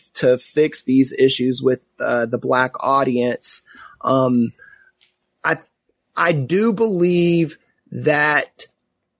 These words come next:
they do little things here and there, but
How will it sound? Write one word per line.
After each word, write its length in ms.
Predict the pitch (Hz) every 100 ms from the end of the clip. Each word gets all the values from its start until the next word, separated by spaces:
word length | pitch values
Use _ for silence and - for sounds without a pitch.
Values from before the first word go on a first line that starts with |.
| _ _ _ _ -
they 480 | 143 180 170 123 - -
do 260 | 190 220
little 480 | 175 143 170 185 180
things 460 | 175 156 165 160 -
here 240 | 147 147
and 180 | 131 123
there, 340 | 139 147 147
but 460 | 131 - 131 120